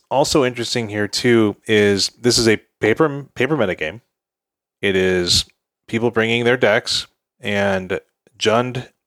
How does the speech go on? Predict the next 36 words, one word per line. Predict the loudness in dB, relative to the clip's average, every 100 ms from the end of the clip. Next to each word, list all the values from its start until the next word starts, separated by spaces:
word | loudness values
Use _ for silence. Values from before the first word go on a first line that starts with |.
| _
is | -8 -8
not | -4 -2 0
here. | -2 -8 -12 _ _ _ _
Even | -6 -2 0
by | 0
the | 0 -2
paper | 0 0 0
grinder | 0 0 0 -4
crowd, | -2 0 2 0 -2 -14 -20 -20 -20 -20 _ _
Fort | -2 0 2
Wayne, | 2 0
Indiana, | 0 0 0 0 -2 -4
Jund | -2 -2 0
Central, | -2 -2 0 -2 -2
I've | -2 -2
always | 2 2 0
been | -4
told, | 0 2 2 -2 _ -2
uh, | 0 2 0 -2 _ -4
only | -2 -2
two | -2 -2 0
players | 0 2 2 0 -4 -6 -6 _ _ -2
brought | 0 0
Jund. | -2 -4 -6 -12 _ _ _ _ -4
Either | 0 2 2 0
a | -2
Jund | -2 -2 2
Saga | 2 2 2
deck, | 2 0 -2
which, | -6 -6
of | -6
course, | -2 0 0
I | 0
think | -2 -2
now | -2
that | 0